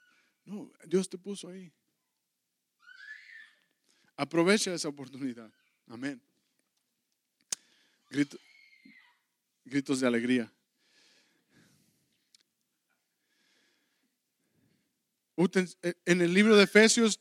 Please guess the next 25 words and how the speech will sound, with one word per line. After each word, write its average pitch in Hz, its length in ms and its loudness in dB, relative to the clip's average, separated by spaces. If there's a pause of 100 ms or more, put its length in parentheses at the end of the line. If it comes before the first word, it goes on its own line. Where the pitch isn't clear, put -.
(160)
los 180 220 6
utensilios 196 760 6
y 175 80 -4
los 165 180 4
sacerdotes 170 580 2
fueron 185 300 0 (180)
puestos 185 380 4
apartados 160 720 0
para 131 280 -4
Dios. 135 460 -6 (560)
Ahora, 185 460 2
en 160 180 0
el 151 100 2
libro 180 240 4
de 170 100 2
Efesios, 196 720 -4 (1120)
tú 196 180 4
y 185 60 2
yo 190 320 4 (140)
somos 165 360 -6
utensilios 170 640 2
puestos 165 400 0
apartados 143 560 -6
para 165 220 -6
Dios. 208 460 -8